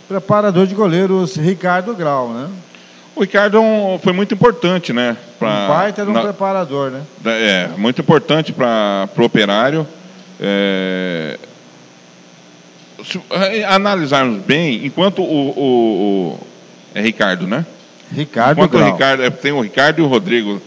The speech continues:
Speaker 1: É,
Speaker 2: são
Speaker 1: que
Speaker 2: os dois
Speaker 1: confunde,
Speaker 2: irmãos,
Speaker 1: né?
Speaker 2: confunde um pouco. Enquanto o Ricardo teve à frente no, no comando,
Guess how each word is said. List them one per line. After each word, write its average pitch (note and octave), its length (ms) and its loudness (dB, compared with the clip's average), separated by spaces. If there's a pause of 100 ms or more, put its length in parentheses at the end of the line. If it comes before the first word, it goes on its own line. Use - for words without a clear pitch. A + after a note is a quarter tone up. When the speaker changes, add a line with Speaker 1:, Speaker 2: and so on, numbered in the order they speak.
Speaker 1:
É, D3 220 0
Speaker 2:
são A#2+ 100 -4
Speaker 1:
que B2 60 -4
Speaker 2:
os A2+ 40 -4
dois B2+ 200 2
Speaker 1:
confunde, A#2 160 2
Speaker 2:
irmãos, A2+ 160 2
Speaker 1:
né? D#3+ 80 -6
Speaker 2:
confunde C3+ 320 0
um A#2+ 40 -6
pouco. - 220 -6 (340)
Enquanto G#3 200 0
o B3 60 4
Ricardo E3 340 2
teve D3+ 360 2
à A#2 140 2
frente B2+ 420 0
no, G#2 320 4
no G#2 140 0
comando, A#2 640 2